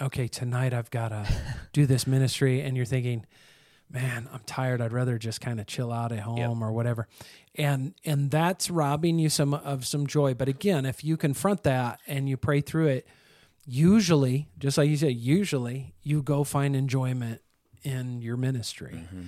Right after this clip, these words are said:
Speaker 1: And, um, it's very fulfilling. Matter of fact, you know, Jesus said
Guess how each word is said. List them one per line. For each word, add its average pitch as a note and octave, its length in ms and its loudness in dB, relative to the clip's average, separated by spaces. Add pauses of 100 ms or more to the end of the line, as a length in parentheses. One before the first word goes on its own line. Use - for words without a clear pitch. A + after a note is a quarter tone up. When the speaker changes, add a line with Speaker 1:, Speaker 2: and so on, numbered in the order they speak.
(560)
Speaker 1:
And, B2 460 -2
um, A2+ 480 -2
it's - 260 -8
very C3+ 460 0
fulfilling. B2+ 800 -4 (760)
Matter E3+ 180 6
of E3+ 60 4
fact, F3+ 320 6
you E3+ 140 4
know, C#3+ 120 6
Jesus D3+ 400 4
said C3 420 2